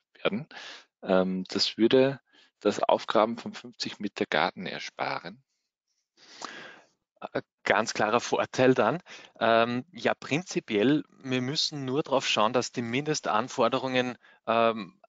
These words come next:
Speaker 2: in, in der Datenkommunikation eingehalten werden. Diese sind im Übrigen, dass wir ein geschirmtes Kabel verwenden, dass ein verdrilltes Kabelpaar zwischen Plus und Minus verwendet wird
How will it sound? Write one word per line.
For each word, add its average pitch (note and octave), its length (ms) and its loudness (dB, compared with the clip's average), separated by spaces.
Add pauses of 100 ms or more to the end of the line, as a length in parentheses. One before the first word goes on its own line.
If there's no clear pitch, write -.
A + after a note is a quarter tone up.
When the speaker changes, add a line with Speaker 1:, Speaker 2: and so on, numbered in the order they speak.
(840)
Speaker 2:
in, C3+ 240 -2
in C3+ 160 0
der C3 120 6
Datenkommunikation A#2+ 1080 -2
eingehalten C3+ 760 0
werden. B2+ 360 2 (440)
Diese B2+ 240 -4
sind B2+ 360 -4
im A#2+ 160 -10
Übrigen, B2+ 480 -6
dass A2 260 0
wir A2+ 260 4 (800)
ein A2+ 160 -2
geschirmtes D#3 580 0
Kabel A#2 320 -4
verwenden, B2+ 600 -4 (400)
dass - 320 0
ein G#2+ 160 -2
verdrilltes C#3 800 0
Kabelpaar A2+ 760 2
zwischen - 520 -2
Plus C3+ 340 -2
und A2 240 -10
Minus E3 340 -4
verwendet B2+ 520 0
wird C3 280 2